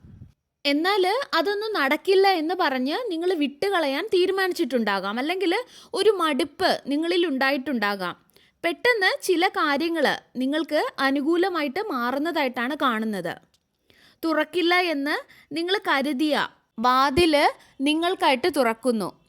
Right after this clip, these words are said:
ഇത് നിങ്ങൾക്ക് സാമ്പത്തികപരമായിട്ട് നേട്ടം കൊണ്ടുവരുന്ന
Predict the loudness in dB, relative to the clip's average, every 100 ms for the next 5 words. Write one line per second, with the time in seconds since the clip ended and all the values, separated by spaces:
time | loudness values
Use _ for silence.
0 | _ _ -2 0 2 0 0 -2 -2 -2
1 | -2 -2 -2 -2 -2 -4 -2 -2 0 -2
2 | -2 -4 -4 -4 -2 -4 -4 -6 -4 -2
3 | 0 -2 -2 -2